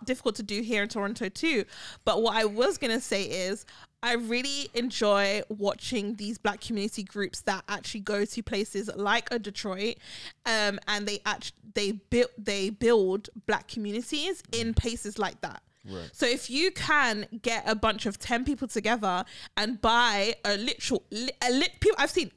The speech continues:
Speaker 1: people buy a literal street in Detroit
Speaker 2: Mm-hmm.
Speaker 1: and then buy,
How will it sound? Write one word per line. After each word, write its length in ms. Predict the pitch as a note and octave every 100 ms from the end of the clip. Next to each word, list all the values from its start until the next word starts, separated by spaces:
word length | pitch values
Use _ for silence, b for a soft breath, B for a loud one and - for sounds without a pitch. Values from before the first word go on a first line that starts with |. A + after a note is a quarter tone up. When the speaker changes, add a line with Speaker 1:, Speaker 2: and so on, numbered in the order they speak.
| -
Speaker 1:
people 240 | F4 C#4+
buy 160 | A#3 A3
a 240 | F#3+ G#3
literal 400 | A3+ D4+ - F#4
street 680 | F#4 - - B3+ D4+ - - B B B B
in 220 | C#4 E4
Detroit 520 | C#4+ C4+ - C4+ A3 -
Speaker 2:
Mm-hmm. 220 | C3 B2+ A2 b b b b b A#3
Speaker 1:
and 140 | A#3+
then 240 | A#3 A#3 B3
buy, 280 | A#3 A#3